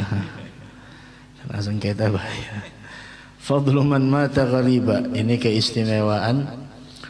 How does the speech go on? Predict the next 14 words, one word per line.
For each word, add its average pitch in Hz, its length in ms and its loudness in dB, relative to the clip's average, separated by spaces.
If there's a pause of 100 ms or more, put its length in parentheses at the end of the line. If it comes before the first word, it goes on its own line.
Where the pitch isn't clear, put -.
(160)
orang 107 320 2
yang 107 240 2
meninggal 107 480 2
dalam 101 320 -2
keadaan 98 560 -4
gharib. 101 320 0 (800)
Arti 107 300 -6
gharib 113 400 2 (340)
artinya 107 640 -2 (640)
tidak - 340 -4
berada 101 400 -2
di 104 140 -4
kampung 98 420 -8
halaman. 98 480 -8